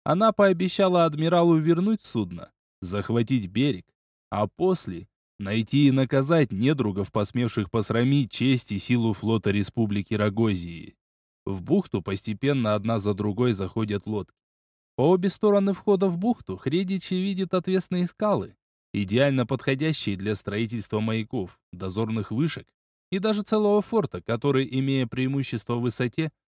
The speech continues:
легко даст отпор флоту вторженцев. Первая лодка с командой, оснащенная абордажными крюками, подходит к севшей на брюхо галере.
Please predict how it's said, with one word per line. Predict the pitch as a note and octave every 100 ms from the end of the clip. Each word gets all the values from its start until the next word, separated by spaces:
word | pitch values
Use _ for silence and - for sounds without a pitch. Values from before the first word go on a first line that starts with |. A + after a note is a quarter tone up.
| _
легко | C#3+ G3 - A#3+
даст | C3+ G#2+ C3
отпор | B2 - C3+
флоту | - C3+ A#2+ F#2+
вторженцев. | - A2 A#2+ B2+ F#2 - - _ _ _ _ -
Первая | G2 A#2+ A#2+ A#2
лодка | A#2+ A#2 A#2
с | G#2
командой, | A2 A#2+ C#3 A#2 G2
оснащенная | G2 A2+ G#2 A#2 A2+ G#2+
абордажными | G2+ G#2 A2 G#2 G#2 G#2
крюками, | F#2 G2+ - A#2 F#2+
подходит | G2+ G#2 - F#3+ F#3
к | -
севшей | - G3+ - G3
на | F3+
брюхо | F3+ G3 F3+
галере. | E3+ F#3+ F#3 G2 -